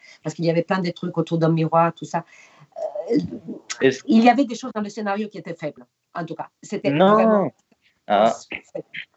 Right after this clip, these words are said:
Speaker 1: Euh,
Speaker 2: C'est
Speaker 1: oui, oui, oui, oui, oui,
Speaker 2: c'est
Speaker 1: oui, oui.
Speaker 2: Moi, j'aurais pas dit faible. En fait, c'est juste si c'est une réinterprétation, tu vois. C'est pas un vampire classique, et ça va être
Speaker 1: Ok.
Speaker 2: un vampire qu'on voit, toi, qui peut aller à la lumière du jour. Enfin, il y a plein de choses comme ça qu'il trahit parce que c'est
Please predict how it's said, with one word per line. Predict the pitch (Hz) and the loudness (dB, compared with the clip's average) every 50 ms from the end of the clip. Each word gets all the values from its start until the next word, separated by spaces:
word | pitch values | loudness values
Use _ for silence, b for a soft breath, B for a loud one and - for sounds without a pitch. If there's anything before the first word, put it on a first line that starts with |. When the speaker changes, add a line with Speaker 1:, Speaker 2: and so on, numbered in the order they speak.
| B B B B _ 165 | B B B B _ 2
Speaker 1:
Euh, | 165 160 | 4 4
Speaker 2:
C'est | 156 156 147 147 147 - | 4 4 2 -2 -6 -6
Speaker 1:
oui, | 185 196 202 196 | -6 -6 -4 -4
oui, | 190 185 | -8 -12
oui, | 165 | -14
oui, | 160 156 143 | -14 -14 -16
oui, | 135 135 _ _ _ - | -18 -20 _ _ _ -10
Speaker 2:
c'est | 147 165 185 127 | -8 -6 -6 -6
Speaker 1:
oui, | - | -8
oui. | 120 - _ | -14 -14 _
Speaker 2:
Moi, | 139 165 180 | 0 2 2
j'aurais | 160 151 131 123 | 4 4 4 4
pas | 123 156 151 | 4 2 0
dit | 151 165 165 151 | 0 -4 -8 -10
faible. | - - 185 175 170 151 135 127 123 123 | -2 2 2 2 2 2 0 0 0 0
En | 127 123 | 0 0
fait, | - 185 180 | 0 -2 -2
c'est | 180 - 147 127 | -2 -2 -4 -4
juste | 131 156 175 - | -2 -4 -8 -10
si | - 156 139 120 | -6 -6 -4 -4
c'est | 117 - 123 | -4 -4 -4
une | 123 | -2
réinterprétation, | 117 113 127 135 135 131 131 - 131 120 - 143 131 - 131 127 - - 170 151 | 0 2 2 2 2 0 0 -2 -4 -4 -4 -8 -4 -2 -2 -2 -2 -4 -8 -8
tu | 131 | -2
vois. | 131 120 117 | 0 0 0
C'est | 117 - 123 110 | 0 -2 -6 -6
pas | - - 139 131 127 - _ _ _ _ _ | 0 2 2 2 0 -2 _ _ _ _ _
un | - 127 127 | -4 -4 0
vampire | 123 135 135 135 - - - 147 147 135 - - | 0 0 -2 -2 -6 -12 -4 -4 -4 -4 -4 -6
classique, | - 127 120 120 120 - 175 180 180 - _ _ _ _ _ _ _ | -2 -2 -2 -2 -2 -8 -12 -12 -12 -14 _ _ _ _ _ _ _
et | 131 135 | -10 -10
ça | 127 - 135 | -2 0 2
va | 131 | 2
être | 131 - - - | 2 0 -4 -10
Speaker 1:
Ok. | 127 - - - | -14 -14 -16 -10
Speaker 2:
un | - 127 | -10 -6
vampire | 123 135 131 127 - 147 160 151 156 | -4 -4 -4 -4 -2 -2 -2 -2 -2
qu'on | - 135 123 | -6 -8 -6
voit, | 120 127 127 127 127 b b b b _ | -2 -2 -2 -2 -2 b b b b _
toi, | - 147 156 151 | 0 0 0 0
qui | 156 - 120 | -2 -8 -6
peut | - 135 | 0 2
aller | 127 120 120 | 2 4 4
à | 120 | 2
la | 120 120 | 2 0
lumière | 123 123 123 113 107 | -2 -4 -4 -4 -4
du | 117 113 | -8 -10
jour. | 113 127 143 147 135 | -10 -6 -6 -4 -4
Enfin, | 120 98 - 113 101 | -4 -6 -4 -6 -6
il | 98 | -4
y | 101 | -6
a | 101 | -6
plein | - 131 123 | -4 -4 -4
de | 117 117 | -4 -6
choses | - - - | -8 -12 -8
comme | - 120 110 | -6 -6 -6
ça | - - 143 139 139 b b b b b b _ | -2 0 0 0 0 b b b b b b _
qu'il | - 131 120 113 | -10 -10 -10 -8
trahit | - - - 131 139 151 160 156 - | -6 2 4 4 4 4 2 -2 -2
parce | 131 117 - | -2 -2 -2
que | - - | -2 -8
c'est | 113 - - 120 117 117 | -10 -6 -6 -6 -6 -6